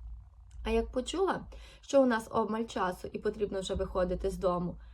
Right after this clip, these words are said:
то згадала про те, що Сніжана їй казала, і швиденько побігла по нашу скарбничку.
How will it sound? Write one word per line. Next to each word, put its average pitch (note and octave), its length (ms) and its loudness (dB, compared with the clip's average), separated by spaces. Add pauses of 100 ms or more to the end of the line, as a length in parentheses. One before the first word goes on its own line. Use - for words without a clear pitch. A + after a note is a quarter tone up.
(220)
то G4 80 10
згадала B3 580 4
про G3 180 -2
те, A3+ 300 0
що - 240 -2
Сніжана G3+ 520 -2
їй A3 220 -2
казала, F3+ 640 -2 (340)
і A3+ 80 2
швиденько F#3+ 680 2
побігла G3+ 460 0
по F#3 140 0
нашу F#3 320 -2
скарбничку. - 680 -8